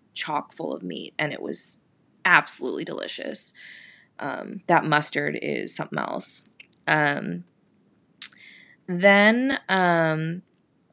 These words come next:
what else did we do? Oh, yeah, we walked to Saint Mark's Place and, um, hung out there and, uh, went to a couple, like, kinda punky thrift stores, and, uh, Reed got to reminisce about his old school days living,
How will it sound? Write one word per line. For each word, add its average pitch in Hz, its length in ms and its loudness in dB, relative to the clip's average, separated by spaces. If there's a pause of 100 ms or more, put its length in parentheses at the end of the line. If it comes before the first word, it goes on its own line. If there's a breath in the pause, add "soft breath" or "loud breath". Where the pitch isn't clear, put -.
(220)
what 196 260 -2
else 220 260 0
did 170 80 -4
we 160 140 -2
do? 139 340 -4
Oh, 214 120 6
yeah, 208 120 6
we 175 100 2
walked 165 240 2
to 202 60 -4
Saint - 280 -2
Mark's 196 760 -4
Place 185 880 -6 (520 loud breath)
and, 151 680 -6
um, - 440 -10 (340)
hung 185 240 -2
out 160 280 0
there 160 600 -2
and, 156 500 -8 (140)
uh, - 160 -6
went 180 160 -4
to 190 100 -2
a 180 40 -2
couple, 160 300 -4
like, 160 220 -2
kinda 156 240 -4
punky 165 420 -8
thrift 156 260 -4
stores, 151 680 -4
and, 139 240 -8 (720 loud breath)
uh, 160 120 -4
Reed 160 300 2
got 151 240 -2
to 165 100 -4
reminisce 147 600 0
about 135 380 -2
his 147 240 -6
old 156 220 -6
school 147 300 -2
days 139 420 0
living, 147 420 -4